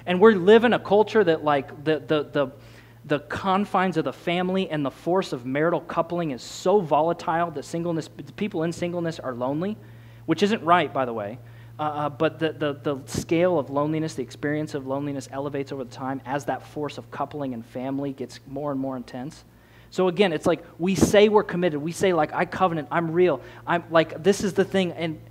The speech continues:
and we don't, at the, what Peter's calling out is, like, these challenges, this suffering, these grief, these trials,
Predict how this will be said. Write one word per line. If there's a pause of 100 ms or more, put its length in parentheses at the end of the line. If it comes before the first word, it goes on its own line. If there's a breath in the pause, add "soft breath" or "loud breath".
(280 loud breath)
and
we
don't,
at
the,
what
Peter's
calling
out
is,
like, (280 loud breath)
these
challenges,
this
suffering,
these
grief,
these
trials,